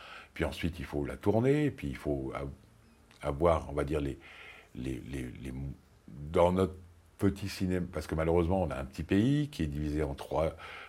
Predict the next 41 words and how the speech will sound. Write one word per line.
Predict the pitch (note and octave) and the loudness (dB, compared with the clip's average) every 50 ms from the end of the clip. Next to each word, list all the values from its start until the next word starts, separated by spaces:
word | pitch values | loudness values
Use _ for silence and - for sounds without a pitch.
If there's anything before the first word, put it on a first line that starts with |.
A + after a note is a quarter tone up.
| - - - - | -14 -10 -8 -6
euh, | C2 B1 A#1 A1+ A#1 A#1 A#1 A#1 | -4 -4 -4 -4 -4 -6 -6 -4
barrières | B1+ C2+ C2 C2+ D2+ C#2+ C2+ D2 | -2 0 2 2 2 2 4 2
linguistiques, | D2+ D2 D2 D2+ F#2+ G#2+ G#2 G#2 - C#3 C3+ C#3 C#3+ C#3+ C#3+ - | 2 2 4 4 4 2 2 4 4 6 8 8 8 6 4 0
avec | D2+ C2 C#2 C#2 C#2 - - | -2 0 0 -2 -4 -6 -8
une, | C2 C#2 C2 B1 A#1+ A#1 A1+ - - - | -10 -10 -10 -10 -12 -14 -16 -16 -16 -14
on | - - | -10 -8
va | B1+ C2 | -8 -6
dire, | C2 C2+ C2+ | -6 -6 -6
une | C2 B1+ | -4 -2
majorité | D2 D2 C#2 D#2 D#2 D2 D2 - E2 D#2+ | -2 0 2 2 0 0 0 0 -2 0
de, | D2+ D2 C2+ A#1+ A#1 - - - - - - - - - - - - | 0 -4 -6 -8 -8 -12 -16 -16 -16 -16 -16 -16 -18 -20 -16 -12 -8
en | - C#2+ | -6 -2
langue | C#2 D2 D2+ E2 | -2 0 2 4
allemande, | D#2 D#2 D#2 D2+ D#2 D#2 E2 E2 D2 | 4 4 4 0 0 0 -2 -2 -4
une, | B1+ B1+ B1+ B1+ A#1+ G#1+ A#1 B1+ B1 A1 G#1+ - - - | -4 -6 -8 -8 -10 -10 -14 -16 -16 -16 -18 -18 -12 -10
une | C#2 C#2 | -8 -4
minorité | D2 D2+ D#2 D#2 D#2+ D#2 D2+ D#2 D#2+ | -4 -2 0 0 0 0 0 0 0
en | D#2 D2 | 0 0
langue | D2 D2+ D2+ | 0 0 -2
italienne, | D2 C#2+ D2+ D2+ D#2 D2+ D#2 D#2 C#2 - | -2 0 2 2 4 4 2 2 0 -2
puis | - D2 C#2+ C#2 | -4 -4 -4 -2
là | C#2 C#2+ | -2 -2
au | D2 | -2
milieu, | C#2+ D2+ D2 D#2+ E2 D#2+ | -2 0 0 2 2 2
il | D2 | 0
y | C2+ | 0
a | C2 | -4
les | C2+ C#2+ | -6 -8
Suisses | - - - - | -8 -10 -12 -2
romans. | - D#2+ D#2+ F#2 A#2 C#3+ D3 C#3+ - - - - - - - - - - - - - - - | 0 0 2 2 2 2 0 -2 -8 -20 -20 -20 -20 -20 -20 -20 -20 -20 -18 -18 -18 -16 -8
Puis | - D2 | -6 0
nous, | D2+ F2 G2 G2+ F#2+ D#2 C#2+ C#2 - - - - - - | 2 2 4 4 2 0 -2 -6 -8 -14 -16 -18 -18 -12
on, | - | -10
on, | D2+ D#2 - - - - - - - - | -10 -10 -10 -14 -14 -16 -18 -16 -16 -10
on | - D#2+ D#2 | -6 -2 -2
a | D#2 | -2
souvent | D2+ - - G#2 G2 G2+ G2 | -2 -2 -2 0 2 2 2
un | E2+ D#2 | 2 0
cinéma | D2 - - E2 E2 E2 D#2+ E2+ F2+ G2 G#2+ | -2 -4 -4 0 0 2 2 4 4 4 4
qui | G2 - - C#2 C2+ | 2 0 -4 -4 -4
est, | C2 - | -4 -4